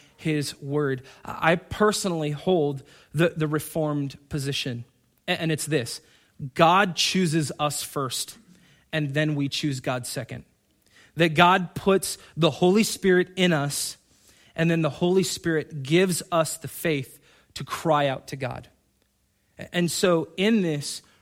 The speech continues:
really, when, when we look at predestination, especially with that key two words, in love, think about your story. Think about your testimony,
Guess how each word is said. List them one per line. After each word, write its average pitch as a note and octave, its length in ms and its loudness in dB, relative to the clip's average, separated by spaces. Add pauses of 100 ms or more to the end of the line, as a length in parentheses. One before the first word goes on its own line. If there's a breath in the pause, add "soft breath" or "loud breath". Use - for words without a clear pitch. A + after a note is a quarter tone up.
(120)
really, G#3 280 4
when, F3 180 -2
when F3+ 180 0
we E3+ 100 2
look F#3 320 2
at - 160 -4
predestination, D#3 1040 -4 (400 soft breath)
especially F3 640 2 (280 loud breath)
with F3+ 220 4
that - 440 2
key G3+ 340 0
two - 340 0
words, F3+ 380 2 (100)
in G3+ 360 6 (240 loud breath)
love, E3+ 480 4 (160 soft breath)
think G3+ 220 -6
about A3+ 200 2
your F3+ 120 -4
story. D3+ 540 -8 (1160)
Think F#3 200 0
about G#3+ 280 2
your F3 160 -2
testimony, D3+ 760 -8